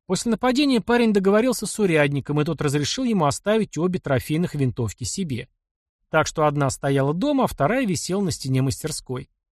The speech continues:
Теперь Мишке не было необходимости искать оружие, и в случае опасности он всегда мог поддержать полицию огнем. «Ох, умен ты, Мишка!» —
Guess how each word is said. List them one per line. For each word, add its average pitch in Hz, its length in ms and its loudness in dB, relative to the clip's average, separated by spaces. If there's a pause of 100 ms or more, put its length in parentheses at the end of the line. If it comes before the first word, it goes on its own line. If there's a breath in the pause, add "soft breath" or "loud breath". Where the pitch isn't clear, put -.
(300)
Теперь 165 300 0
Мишке 170 300 0
не 185 160 4
было 127 120 2
необходимости 143 760 0
искать 135 360 -2
оружие, 123 480 0 (280)
и 226 80 -6
в - 40 -6
случае 226 320 -2
опасности 226 540 -4
он 139 80 0
всегда 156 340 -2
мог 196 200 0
поддержать 127 540 0
полицию 131 520 0
огнем. 135 380 -2 (1080)
«Ох, 214 280 4
умен 170 380 2
ты, 139 140 0
Мишка!» — 131 440 0